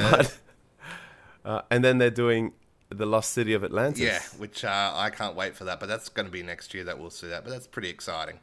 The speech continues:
Speaker 1: Yeah, so, sorry, I had to get all that out
Speaker 2: Mm.
Speaker 1: just to, s-, like, uh, it, I mean, to be honest, I didn't even know about the live events,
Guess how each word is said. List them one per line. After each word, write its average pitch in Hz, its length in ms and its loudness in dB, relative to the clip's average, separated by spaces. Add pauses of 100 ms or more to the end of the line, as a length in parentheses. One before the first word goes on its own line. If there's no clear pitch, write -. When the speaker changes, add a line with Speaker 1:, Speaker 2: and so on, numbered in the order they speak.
(1400)
Speaker 1:
Yeah, 143 280 4
so, 120 320 2
sorry, 117 260 2
I 113 40 0
had 151 100 -4
to 135 80 -6
get 120 140 4
all 110 100 6
that 107 160 4
out 98 260 2
Speaker 2:
Mm. - 40 -18
Speaker 1:
just 127 220 -6
to, 117 100 0
s-, - 300 -8
like, 92 300 -6 (760)
uh, 92 140 2 (140)
it, 104 240 -2
I 131 80 4
mean, 135 260 4
to - 140 -4
be 147 140 4
honest, 147 260 4
I 135 100 4
didn't 156 160 0
even 110 200 0
know 127 140 4
about 110 200 4
the 98 80 0
live 95 260 2
events, 87 500 -4